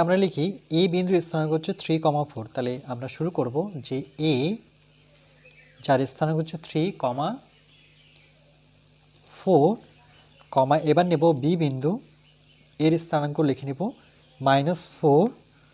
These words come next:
কমা থ্রি। ও এবার সি বিন্দু, এর স্থানাঙ্ক হচ্ছে এইট কমা মাইনাস সিক্স, এইট কমা মাইনাস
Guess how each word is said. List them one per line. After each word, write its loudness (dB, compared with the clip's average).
কমা 2
থ্রি। 0
ও 8
এবার 0
সি 0
বিন্দু, 2
এর 6
স্থানাঙ্ক 0
হচ্ছে -2
এইট 0
কমা 2
মাইনাস -2
সিক্স, -2
এইট -2
কমা 0
মাইনাস 2